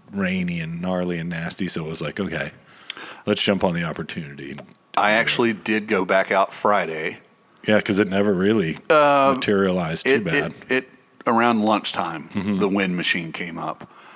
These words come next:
Speaker 2: Um, but it was, it was a inter-, like, the dichotomy of my Thursday, Friday.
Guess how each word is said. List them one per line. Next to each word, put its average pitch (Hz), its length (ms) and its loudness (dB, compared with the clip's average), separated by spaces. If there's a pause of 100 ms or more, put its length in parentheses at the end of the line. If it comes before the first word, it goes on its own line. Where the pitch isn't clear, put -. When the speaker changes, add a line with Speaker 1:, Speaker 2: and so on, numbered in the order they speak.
(360)
Speaker 2:
Um, 92 540 0 (1500)
but 131 120 6
it 143 40 6
was, 110 220 2 (100)
it 131 60 4
was 107 160 2
a 107 80 0 (500)
inter-, 135 400 4
like, 110 200 2 (960)
the 120 100 -2
dichotomy 117 800 4
of 98 540 2
my 95 180 2
Thursday, 101 600 0
Friday. 87 680 0